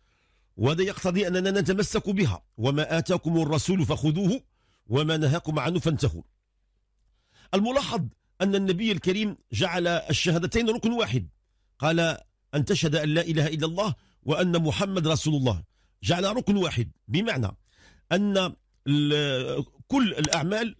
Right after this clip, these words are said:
لا بد أن تتفق مع هذين الركنين، الإخلاص، لا إله إلا الله، الإخلاص لله، ومحمد رسول الله، يعني أن يكون العمل موافقا لسنة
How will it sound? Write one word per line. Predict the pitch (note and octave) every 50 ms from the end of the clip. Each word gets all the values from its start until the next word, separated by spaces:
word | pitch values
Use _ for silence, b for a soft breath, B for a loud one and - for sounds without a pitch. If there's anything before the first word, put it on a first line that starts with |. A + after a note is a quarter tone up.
| _ _ _ -
لا | B2 D3 E3+
بد | D3+ D3+ F#3+ F#3+ D#3+ C#3 F3
أن | D3+ D#3+ E3+ F3+ F3 C3 - _ _ _ _ _ _ _ _ _ -
تتفق | F#3 F3 - - A3+ - - F#3+ - - F#3+ G3+ G#3+ - -
مع | C3+ C#3 C3+
هذين | D3+ D3+ D3+ D#3 F3+ E3+
الركنين، | D#3+ C3 D#3+ D#3+ - C#3+ F3 F3+ C#3 A2 E2 - _ - - - - - -
الإخلاص، | C#3 D#3 F#3+ F#3+ A2 F3+ G#3+ G3 B2 - - - - _ _ _ _ -
لا | B2 C#3+ C#3
إله | D3+ D#3 D3 B2+ D3+
إلا | C#3+ D3 D3
الله، | D3 D#3 G3 G#3 D#3+
الإخلاص | D3 D#3 E3 D3+ - F3+ F3+ - -
لله، | F3+ D#3+ C3+ B2+ G2 - _ _ _ _ _ _ _ _ _ _ _ _ -
ومحمد | A2 C#3+ D#3 D#3+ - - F3+ F3+ F3 E3+ F3
رسول | E3+ E3 E3+ C#3 A2+ E3 F#3+
الله، | F3+ A3 G#3+
يعني | F3+ E3+ D#3 F3 G#3 G#3+ - _ _ - -
أن | D3 E3
يكون | F3 - - F3 F3+ F#3
العمل | E3+ D#3 E3+ F#3+ G#3 A#3 A#3 - -
موافقا | D#3 E3 F#3 G#3 A3+ G#3+ - - - - - B3+
لسنة | B3 B3 - - B3+ B3+ B3+ A3+